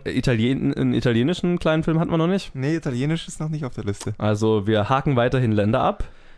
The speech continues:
Speaker 1: Und, äh, ich bin wie immer gespannt. Nadjas Filmgeschmack ist ja was, was mich nie hängen lässt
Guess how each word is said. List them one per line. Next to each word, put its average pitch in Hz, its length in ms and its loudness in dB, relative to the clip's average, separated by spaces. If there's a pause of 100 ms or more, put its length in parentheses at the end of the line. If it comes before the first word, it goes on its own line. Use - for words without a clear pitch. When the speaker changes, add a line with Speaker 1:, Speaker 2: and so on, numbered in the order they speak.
(160)
Speaker 1:
Und, 117 340 0
äh, 123 160 2
ich 117 220 -4
bin 123 240 0
wie 117 100 0
immer 120 180 2
gespannt. 113 460 -2
Nadjas 117 320 0
Filmgeschmack 131 600 0
ist - 220 -6
ja 104 400 2
was, 113 340 -2
was - 280 -2
mich 123 440 -2 (180)
nie 120 560 2 (280)
hängen 120 360 2
lässt 151 340 0